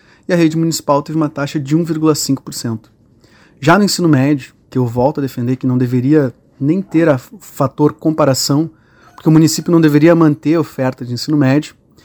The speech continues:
temos dados bem chocantes. A taxa de abandono no ensino médio da rede estadual foi de seis vírgula oito por cento. Já na rede municipal, que sequer deveria existir,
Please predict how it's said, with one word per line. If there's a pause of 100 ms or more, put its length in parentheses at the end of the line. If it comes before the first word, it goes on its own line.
(240)
temos
dados
bem
chocantes. (340)
A
taxa
de
abandono
no
ensino
médio
da
rede
estadual (240)
foi
de
seis
vírgula
oito
por
cento. (500)
Já
na
rede
municipal, (200)
que
sequer
deveria
existir,